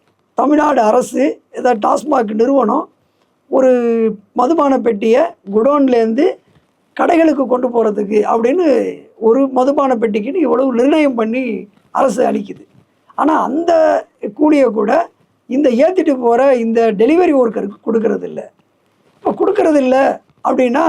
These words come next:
அந்த தொழிலாளி எப்படி, அஹ், பண்ண முடியும் அப்படின்னா, எப்படி சம்பளமே இல்லாம எப்படி அப்படின்னா, ஒரு வண்டிக்கு ஒரு டிரைவரு, நாலு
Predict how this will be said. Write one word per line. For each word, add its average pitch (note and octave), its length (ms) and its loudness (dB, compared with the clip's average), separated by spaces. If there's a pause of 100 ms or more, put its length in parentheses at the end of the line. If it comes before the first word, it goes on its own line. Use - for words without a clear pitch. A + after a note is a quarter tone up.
அந்த C4 200 0
தொழிலாளி C4 380 2
எப்படி, A3+ 600 -2 (400)
அஹ், G3 760 0 (100)
பண்ண B3 200 0
முடியும் G#3 340 2
அப்படின்னா, G3 380 -4
எப்படி B3 340 0 (300)
சம்பளமே C4+ 520 0
இல்லாம A#3 360 2
எப்படி G#3 360 0
அப்படின்னா, G3 420 -4 (380)
ஒரு A3+ 220 2
வண்டிக்கு C4 640 2
ஒரு A3 200 2
டிரைவரு, A#3 500 2 (440)
நாலு C4+ 380 2